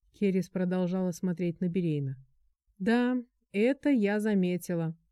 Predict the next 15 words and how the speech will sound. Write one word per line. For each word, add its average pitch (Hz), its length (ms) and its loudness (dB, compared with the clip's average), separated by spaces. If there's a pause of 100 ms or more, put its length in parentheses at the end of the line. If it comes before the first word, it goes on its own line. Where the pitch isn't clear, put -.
(560)
На 196 240 -2
этот 214 340 -2
раз 233 220 0
приспешник 226 680 -2
не 233 80 2
скрывал 220 460 -2
своего 175 360 -2
гнева. 160 440 -2
Он 190 280 2
медленно 214 500 2
направил 202 600 0
в 185 80 -12
сторону 190 580 0 (100)
Керрис 214 520 0 (160)
палец. 160 640 -4